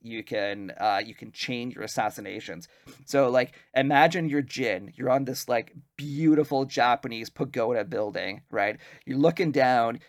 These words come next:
you're, you're seeing three Mongols that are just hovered over a fire camp, and you can, you can, like, basically ping them all,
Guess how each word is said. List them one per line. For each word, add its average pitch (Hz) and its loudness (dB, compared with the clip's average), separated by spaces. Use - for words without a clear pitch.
you're, 127 -6
you're 131 -6
seeing 131 -6
three 165 -6
Mongols 135 2
that 123 -4
are 120 -2
just 139 -8
hovered 127 0
over 123 0
a 113 0
fire 113 0
camp, 143 -4
and 139 4
you 160 2
can, 151 4
you 143 -2
can, 156 -4
like, 147 2
basically 143 -2
ping 160 -4
them 120 -2
all, 120 0